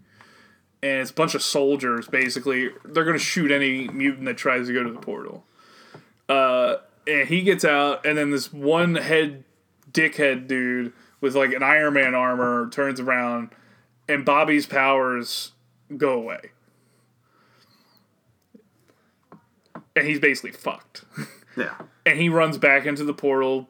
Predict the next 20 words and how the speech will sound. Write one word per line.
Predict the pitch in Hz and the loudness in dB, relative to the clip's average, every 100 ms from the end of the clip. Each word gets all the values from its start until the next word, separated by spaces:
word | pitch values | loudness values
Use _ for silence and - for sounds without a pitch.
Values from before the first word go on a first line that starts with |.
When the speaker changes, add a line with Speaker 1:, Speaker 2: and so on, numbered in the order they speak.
| - | 2
Speaker 1:
barely | 156 160 156 147 | 4 4 2 2
escapes, | 139 - 135 131 | 0 2 2 2
and | 139 | -2
he's | 139 | -2
like, | 135 135 | 0 4
"Okay, | 185 185 165 156 156 | 2 4 4 4 4
now | 180 190 | 4 6
I | |
know | 190 180 | 6 6
why | 170 | 6
nobody's | 160 156 151 | 4 2 2
using | 151 139 | 0 -2
the | 135 | -2
portal." | 135 120 117 117 _ - - - - _ _ - _ | 0 0 -2 -8 _ -20 -20 -20 -20 _ _ -20 _
So, | - - 170 156 147 143 120 _ _ _ _ _ _ _ _ _ _ _ _ | -8 2 4 6 4 2 0 _ _ _ _ _ _ _ _ _ _ _ _
it's | 165 156 | -4 -4
through | - 208 180 | 0 0 2
that | 170 160 160 151 | 4 4 2 0
where | 135 | -2
Kitty | - 165 160 156 147 | -2 -2 0 -2 -4